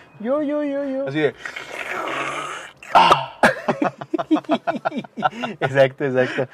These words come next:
Speaker 2: Clásico
Speaker 1: Y pues, sí,
Speaker 2: ese.
Speaker 1: así, así, así salió el Axel, y que, que lo necesitaba gente ahí que en un video o lo que sea. Pues ahí estaba mi estimado Axel Andrew. Pero sí,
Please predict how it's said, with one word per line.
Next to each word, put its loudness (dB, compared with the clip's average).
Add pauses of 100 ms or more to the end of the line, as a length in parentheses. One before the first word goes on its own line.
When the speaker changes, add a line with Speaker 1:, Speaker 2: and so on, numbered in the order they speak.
Speaker 2:
Clásico 0
Speaker 1:
Y 2
pues, -2
sí, -2
Speaker 2:
ese. -6
Speaker 1:
así, -
así, -4 (300)
así -6
salió -2
el 2
Axel, 2
y -10
que, -8 (380)
que -10
lo -6
necesitaba 0
gente -6
ahí -2
que -12
en -14
un -12
video -6
o -10
lo -14
que -20
sea. -2 (440)
Pues -18
ahí -12
estaba -6
mi -12
estimado -8
Axel -6
Andrew. -10
Pero -8
sí, -12